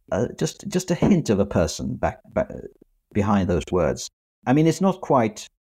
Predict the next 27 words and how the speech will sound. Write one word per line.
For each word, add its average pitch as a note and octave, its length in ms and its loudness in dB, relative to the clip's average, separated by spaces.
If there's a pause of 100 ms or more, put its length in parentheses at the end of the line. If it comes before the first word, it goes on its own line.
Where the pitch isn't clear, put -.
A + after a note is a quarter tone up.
Groucho G#2 380 2
Marx, G2 480 2
"I D#2 80 0
wouldn't F#2 260 -4
belong F2+ 300 -2
to - 220 -6
a - 160 -4
club F#2 280 0
that F2 120 -4
would E2+ 120 -4
have F#2+ 160 0
me F2+ 100 0
as F2+ 100 -4
a F#2+ 40 -4
member," G2+ 360 2
but, - 200 2
but C#3 140 2
it, D3 160 -2 (220)
but D3 120 0
it's D#3 140 -2
not G#3+ 140 2 (440)
that D3 160 2
far D3 280 4
from C#3 260 2
it, C#2 180 -4
because A#2 320 -2
the, - 360 -4